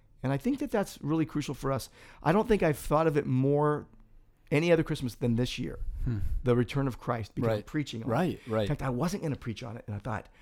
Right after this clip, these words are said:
Speaker 1: well, why wouldn't I?
Speaker 2: Yeah.
Speaker 1: Why wouldn't I?
Speaker 2: What
Speaker 1: It's
Speaker 2: could
Speaker 1: about
Speaker 2: be
Speaker 1: the
Speaker 2: more
Speaker 1: coming of the
Speaker 2: appropriate?
Speaker 1: Lord.
Speaker 2: Yep.
Speaker 1: There were people that were anticipating the coming of the Lord. We are anticipating the coming of the Lord.
Speaker 2: Yeah.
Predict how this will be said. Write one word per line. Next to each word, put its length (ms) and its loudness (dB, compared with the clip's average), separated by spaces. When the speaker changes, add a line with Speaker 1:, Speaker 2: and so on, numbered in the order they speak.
Speaker 1:
well, 160 0
why 280 0
wouldn't 420 -2
I? 180 -12
Speaker 2:
Yeah. 220 -2
Speaker 1:
Why 160 4
wouldn't 300 2
I? 40 6
Speaker 2:
What 60 2
Speaker 1:
It's 60 -6
Speaker 2:
could 80 2
Speaker 1:
about 60 6
Speaker 2:
be 40 4
Speaker 1:
the 60 4
Speaker 2:
more 120 4
Speaker 1:
coming 200 6
of 100 2
the 80 0
Speaker 2:
appropriate? 140 2
Speaker 1:
Lord. 320 -2
Speaker 2:
Yep. 220 0
Speaker 1:
There 100 2
were 80 4
people 260 2
that 120 2
were 100 -2
anticipating 480 -2
the 60 -2
coming 240 -4
of 80 -6
the 60 -4
Lord. 260 -4
We 280 2
are 100 0
anticipating 520 -6
the 60 -8
coming 240 -8
of 80 -8
the 60 -8
Lord. 220 -2
Speaker 2:
Yeah. 160 0